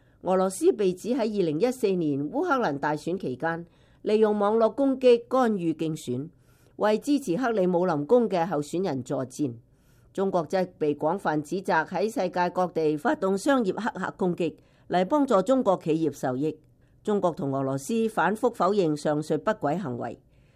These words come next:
針對二十七國嘅網絡安全聯合聲明，中國外交部連續兩日嘅新聞發布會尚未涉及呢個議題。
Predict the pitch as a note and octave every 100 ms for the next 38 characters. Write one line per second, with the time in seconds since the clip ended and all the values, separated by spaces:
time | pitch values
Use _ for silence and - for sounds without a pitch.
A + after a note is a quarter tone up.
0 | _ - C#4 B3+ A3 F3+ E3+ F3+ F3 C#4
1 | - F#3+ F3+ E3 D#3+ D#3 F3+ E3+ G#3 A#3
2 | F#3+ C#3+ B2+ C3 C3+ C#3+ - G3 E3+ A2
3 | - _ _ _ _ A3 G3+ F3 D#3+ D#3
4 | G#3 G3+ E3 D3+ C#3+ C#3 D#3 - D#3+ F3
5 | D#3+ C#3+ E3+ A#3+ A3 D3 C3 E3 D#3+ D#3+
6 | D3+ C#3 F3 - F3 E3 E3 E3 F#3 -
7 | D3 C#3 G#3 A#3 E3+ D3 C3+ C#3 D3+ -